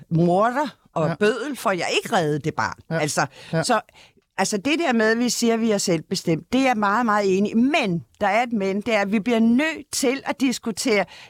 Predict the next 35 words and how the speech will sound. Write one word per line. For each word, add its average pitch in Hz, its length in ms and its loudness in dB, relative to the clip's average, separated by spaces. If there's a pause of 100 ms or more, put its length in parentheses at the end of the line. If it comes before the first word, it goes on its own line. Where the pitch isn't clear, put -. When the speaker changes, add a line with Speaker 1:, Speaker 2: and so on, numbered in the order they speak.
(100)
Speaker 1:
etik, - 480 -2
som 208 300 0
Ida 185 320 0
Duncan 190 440 0
er 190 60 -2
inde 170 280 2
over. 175 100 0 (180)
Speaker 2:
Ja. 254 60 2
Speaker 1:
Vi 269 40 2
skal 240 420 0 (260)
diskutere 269 580 -4
etik, 214 340 -4
og 220 140 0
vi 233 80 0
skal - 200 -6 (100)
også 240 280 -2
diskutere 240 540 -2
det 214 200 -2
råd. 190 180 2 (340)
Det 262 120 2
kan 247 140 0
være 208 100 2
et 170 220 -4
rådgivende 247 560 0
råd. 208 340 0 (440)
Hvilken 240 500 0
rolle 190 440 0
skal 208 300 -6
det 214 240 0
råd? 190 240 2
Men 220 200 2
jeg 262 120 2
har, 254 200 -2 (460)
det, 294 120 2
vi, 320 120 2